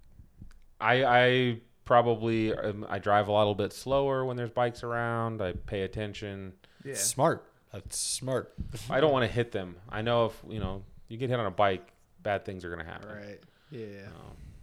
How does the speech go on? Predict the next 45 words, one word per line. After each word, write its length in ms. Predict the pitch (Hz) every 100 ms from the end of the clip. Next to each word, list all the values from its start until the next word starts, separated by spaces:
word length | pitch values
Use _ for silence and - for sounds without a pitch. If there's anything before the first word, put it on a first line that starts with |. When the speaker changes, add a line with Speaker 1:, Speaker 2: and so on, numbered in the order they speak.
| - _ -
Speaker 2:
Yeah. 140 | 131 123
If 60 | 131
only 240 | 208 226
they 160 | 180 160
had 220 | 160 139
as 100 | 127
much 260 | 139 123 -
care 440 | - 107 98 127
about 380 | 139 120 117 -
<laughs> 220 | - -
themselves 380 | 165 - 185 -
Speaker 1:
Their 180 | 123 139
own 180 | 139 131
Speaker 2:
as 40 | 110
Speaker 1:
lives. 440 | 98 90 143 135
Speaker 2:
you 100 | 123
do. 60 | 110
Yeah. 340 | 127 123 117 123 _ - _ _ _ _ -
Uh, 60 | 110 - - 113 _ _ -
huh. 100 | 165 - _
Well, 120 | 147 139
cool. 180 | -
Speaker 1:
But 40 | 120
yeah, 140 | 139
Speaker 2:
Uh, 80 | 110 104
Speaker 1:
lots 280 | 113 135 -
of 80 | 135
cool 200 | 143 131
bikes. 720 | 127 123 123 127 139 - -
<clears throat> 20 |
The 60 | 110
ones 360 | 107 120 117 110
with 160 | 110
the 100 | 110
lights 400 | 98 117 113 -
on 280 | 117 113 113 110 110 110 110
'em, 60 |
the 80 | 98
custom 480 | - 117 117 120 110
made 240 | 113 110
ones. 880 | 107 110 110 110 107 107 101 - - _ _ _ _ _ _ _ -
Um, 420 | 90 87 85 85
there 160 | 98 110
was 140 | 95
a, 120 | 92